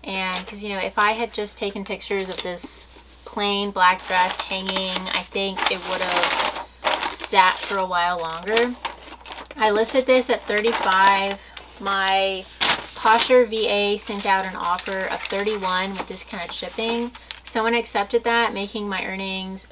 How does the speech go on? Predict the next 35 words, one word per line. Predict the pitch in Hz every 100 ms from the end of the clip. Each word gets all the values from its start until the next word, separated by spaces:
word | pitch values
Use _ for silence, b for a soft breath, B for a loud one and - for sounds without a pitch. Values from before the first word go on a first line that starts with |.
| -
twenty-two | - 214 220 233 247 233 - 226
dollars | 196 190 190 190 190 -
and | 185
thirty-four | - 175 180 185 180 185
cents | - 233 240 233 - - - - B B B B B
and | 202 208 202
my | 202
net | 202 -
profit | 226 214 208 -
twenty-one | - 226 233 226 214
dollars | 208 190 190 190
and | 185
thirty-four | 175 175 - 170
cents. | - 175 196
So | - 202
that | 208 233
was | 247
an | 240
awesome | - 175 202 233 214 208 202 190
return | 185 - 208 190 196 202 202 202 190 - - -
on | 185
that | 180 180
dress. | 190 208 220 214 -
That | - 190 - -
really | 185 185
motivates | 185 175 180 202 202 -
me | 185 185 170
to | 185
pick | - 180 170
up | 170 170 - - B B B B
more | 185 190
stuff | - 180 175 -
based | - 170 -
on | 165
style. | 165 - 165 156 156 196